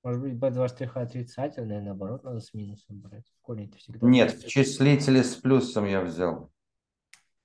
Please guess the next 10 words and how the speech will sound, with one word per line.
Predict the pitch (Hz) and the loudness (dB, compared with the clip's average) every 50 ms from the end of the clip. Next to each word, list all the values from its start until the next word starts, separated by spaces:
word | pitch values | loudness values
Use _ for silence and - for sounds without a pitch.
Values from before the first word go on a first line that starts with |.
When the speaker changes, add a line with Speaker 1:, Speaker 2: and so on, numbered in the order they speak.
| _ _ _ _ _ - | _ _ _ _ _ -12
Speaker 1:
Не, | 127 117 | -8 -8
ну | 107 110 - | -8 -8 -6
я | 117 123 127 107 | -6 -6 -6 -6
говорю, | 117 117 139 135 131 | -6 -6 -6 -6 -6
что | 123 - - | -8 -8 -8
не | 123 120 | -8 -6
факт, | 120 135 127 - | -4 -6 -6 -6
что | - - 113 | -8 -10 -8
оно | 107 104 | -8 -8
минимальное. | 101 101 101 104 110 120 120 107 92 87 87 90 101 | -8 -8 -8 -8 -6 -4 -4 -4 -6 -8 -12 -16 -18